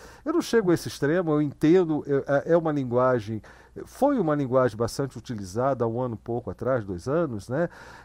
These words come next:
Então faz sentido dentro do, do métier, vamos dizer assim, do, do, do métier do YouTube, né? Do linguajar do YouTube. É, mas, é, eu acho que é justa a, a requisição do pessoal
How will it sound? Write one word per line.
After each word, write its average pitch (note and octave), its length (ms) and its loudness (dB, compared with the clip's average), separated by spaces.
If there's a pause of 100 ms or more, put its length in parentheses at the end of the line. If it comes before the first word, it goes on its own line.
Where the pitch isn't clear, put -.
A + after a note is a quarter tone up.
Então C#3 480 2
faz F3 280 -2
sentido E3 800 -4
dentro C3+ 360 -2
do, D3+ 240 -2
do C#3+ 120 -6
métier, D3 720 2
vamos G#2 180 -8
dizer A2 100 -6
assim, C#3 300 -6
do, G#2 240 -4 (340)
do, A#2 380 -2
do B2 140 -2
métier C3+ 360 0
do C#3+ 140 0
YouTube, C3+ 720 2
né? C3+ 200 0
Do C3 100 -2
linguajar C3+ 640 0
do C#3 80 -4
YouTube. A2 540 -4 (500)
É, G3+ 400 4
mas, A#3 640 0 (760)
é, F3 300 6
eu A3+ 260 6
acho G3 280 6
que G#3+ 160 2
é G#3+ 80 4
justa E3+ 560 0
a, A2+ 800 2
a G#2 40 -6
requisição B2+ 680 -2
do A2 60 -10
pessoal G#2 600 -4